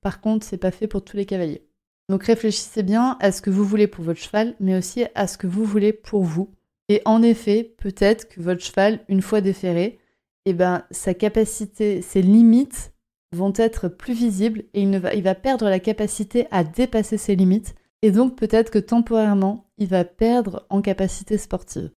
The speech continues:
Mais vous allez être capable de reconstruire ça et dans tous les cas, vous allez plus écouter votre cheval. Donc votre cheval ne s'en portera que mieux de ne pas dépasser ses limites. Autant dépasser ses limites ponctuellement,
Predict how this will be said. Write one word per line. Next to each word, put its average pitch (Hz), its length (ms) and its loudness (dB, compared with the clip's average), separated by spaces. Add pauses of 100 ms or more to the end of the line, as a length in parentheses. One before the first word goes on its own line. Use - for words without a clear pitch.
(160)
Mais 190 180 4
vous 196 220 -4
allez 175 160 4
être 214 180 0
capable 185 420 0
de 160 120 -4
reconstruire 190 680 -4
ça 202 440 -2
et 190 100 -2
dans 185 160 0
tous 185 160 -8
les 214 140 2
cas, 220 240 0
vous 180 180 -6
allez 175 180 0
plus - 440 -12 (100)
écouter 202 380 -4
votre 185 180 -2
cheval. 190 300 -4 (160)
Donc 190 160 -2
votre 180 180 -2
cheval 214 260 2
ne 185 100 0
s'en 180 200 -4
portera 180 480 -4
que - 300 -6
mieux 196 560 2
de 175 100 -2
ne 175 100 -2
pas 202 140 0
dépasser 190 420 -2
ses 190 200 -4
limites. 190 400 -2 (180)
Autant 226 240 2
dépasser 208 400 2
ses 220 180 2
limites 214 460 2 (240)
ponctuellement, 214 920 2